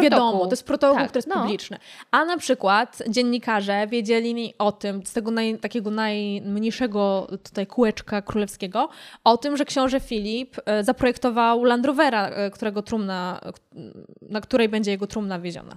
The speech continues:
Speaker 1: Co? Co ty gadasz?
Speaker 2: No.
Speaker 1: Nie wiedziałam, że to miało miejsce.
Speaker 2: No miało na pogrzebie. <laughs> W sensie na pogrzebie księcia Filipa.
Speaker 1: No, no.
Speaker 2: On był wieziony, jego trumna była wieziona w Land Roverze, który był specjalnie do tego przystosowany,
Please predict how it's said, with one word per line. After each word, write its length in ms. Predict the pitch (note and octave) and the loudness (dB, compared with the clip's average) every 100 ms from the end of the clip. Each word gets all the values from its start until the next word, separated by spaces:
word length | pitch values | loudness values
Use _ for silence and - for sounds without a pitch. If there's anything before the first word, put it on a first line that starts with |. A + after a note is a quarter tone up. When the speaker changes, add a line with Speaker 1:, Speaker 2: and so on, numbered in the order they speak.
| - | -12
Speaker 1:
Co? 280 | - C4 - - _ _ _ _ _ _ | -4 -2 -2 -4 _ _ _ _ _ _
Co 100 | - | 4
ty 60 | C5+ | 6
gadasz? 340 | G#4 G3+ - - - | 6 4 0 -8 -4
Speaker 2:
No. 120 | G3 | 0
Speaker 1:
Nie 60 | D4+ | 2
wiedziałam, 240 | D#4+ A#3 | 2 0
że 160 | - G3 | -4 -8
to 120 | G#3 | -6
miało 220 | G#3 G3+ | -4 -4
miejsce. 520 | G3 F#3 - - G#3 - _ _ | -4 -8 -10 -10 -10 -12 _ _
Speaker 2:
No 160 | G#3 A3 | -4 0
miało 280 | E4 F4 G#3+ | 0 0 0
na 80 | |
pogrzebie. 380 | F#3+ F#3+ F3+ G#3+ B3 - - D#4+ | -4 -6 -6 0 0 0 -2 -4
<laughs> 320 | - A4 - | -4 -12 0
W 40 | |
sensie 240 | D4 C4+ C#4 | 2 2 2
na 120 | C4 | 0
pogrzebie 400 | C#4 C4+ C4 C4 | 0 0 0 -2
księcia 300 | - A#3+ A#3+ | -4 -2 -4
Filipa. 520 | - A3+ B3 G#3 D4 | -4 -2 4 4 4
Speaker 1:
No, 60 | B3+ | 0
no. 20 | - - - | -10 -10 2
Speaker 2:
On 300 | A#3+ C4+ B3+ | 4 4 4
był 200 | A#3+ A#3+ | 2 2
wieziony, 400 | A3+ A3 G#3 G3 | 0 0 0 0
jego 160 | A3+ B3+ | -2 -2
trumna 360 | - C4 A#3+ | 0 0 0
była 200 | G#3 G#3 | 0 0
wieziona 560 | G3+ G#3 F3 F3 G3 B3 | 2 0 -2 -4 -2 -2
w 300 | G#3+ G3 G3 | -2 0 0
Land 260 | G3 B3+ A#3 | 2 0 0
Roverze, 500 | G#3 F3 F3 F#3 A#3+ | -2 -2 -2 0 -2
który 640 | - - A#3+ G#3+ F#3 G#3 C#4+ - - | -4 -2 2 2 2 0 -2 -12 -8
był 120 | A3 B3+ | -4 0
specjalnie 360 | A3+ C4 D4+ | -2 0 -2
do 20 | |
tego 160 | C#4 B3+ | 0 -2
przystosowany, 920 | - - A3+ A3+ G3 F#3 F#3 F#3 G#3 | -2 -10 -6 -2 -2 -2 -2 -2 0